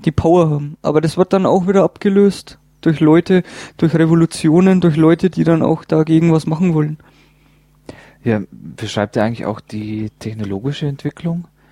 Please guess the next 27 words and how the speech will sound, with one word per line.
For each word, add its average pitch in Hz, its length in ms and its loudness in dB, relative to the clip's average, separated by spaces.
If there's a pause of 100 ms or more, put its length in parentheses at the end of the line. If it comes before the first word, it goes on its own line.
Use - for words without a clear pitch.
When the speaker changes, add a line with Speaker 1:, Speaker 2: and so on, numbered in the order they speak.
(260)
Speaker 2:
Weil 104 80 0
das 110 120 -6
ist 117 80 -8
ja 120 80 0
immer 110 140 -4
ganz 107 180 -6
schwierig, 123 360 0
über 107 180 -6
so 104 100 -6
lange 104 280 -2
Zeiträume 110 680 -6
dann, 104 380 -6 (640)
äh, 104 240 -4 (100)
Technologie, 113 720 -2 (260)
ähm, 104 460 -10 (1080)
darzustellen. 104 1000 -4
Speaker 1:
Ja, 165 240 0
so 165 160 2
am 165 120 2
Rande. 151 460 0 (420)
Äh, - 180 2
lustigerweise, 190 1080 2 (960)
ähm, 175 400 2
ist - 340 -2
Atomkraft 175 800 -2
eine 156 120 0
große, 156 520 2